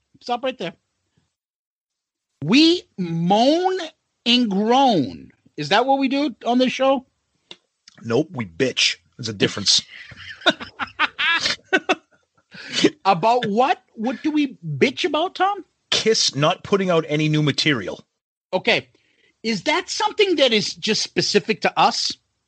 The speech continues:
Speaker 1: Or is it specific to every fucking Kiss fan out there that says, like, "Yeah, why aren't they putting new material?"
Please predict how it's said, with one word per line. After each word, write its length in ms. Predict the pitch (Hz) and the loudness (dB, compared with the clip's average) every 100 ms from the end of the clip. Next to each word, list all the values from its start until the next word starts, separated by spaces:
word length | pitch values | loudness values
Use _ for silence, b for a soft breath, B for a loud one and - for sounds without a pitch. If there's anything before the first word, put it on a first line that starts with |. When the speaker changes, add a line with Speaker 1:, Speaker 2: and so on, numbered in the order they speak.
| _ _ B | _ _ B
Speaker 1:
Or 140 | - 254 | 0 0
is 100 | 220 | 0
it 120 | - | -4
specific 640 | - - 220 294 - 262 | -10 -8 -4 -2 0 0
to 180 | - 226 - | 0 0 0
every 320 | 233 233 240 247 | 0 2 2 -2
fucking 460 | - 254 - 220 | 0 -2 0 -4
Kiss 280 | 170 233 214 | -4 -4 -4
fan 280 | - 214 196 | -4 -2 2
out 240 | 208 214 | 4 2
there 240 | - 117 - _ _ _ _ _ _ _ _ | -2 -4 -6 _ _ _ _ _ _ _ _
that 140 | 196 190 | -2 0
says, 420 | 262 247 165 - | 2 2 0 -4
like, 200 | 202 - | -8 -4
"Yeah, 160 | 311 | -2
why 160 | 185 175 | -2 -2
aren't 120 | 196 | 0
they 80 | 220 | -2
putting 240 | 208 208 | -2 -2
new 100 | 196 | -2
material?" 540 | 208 185 233 226 113 | -2 -2 0 0 -2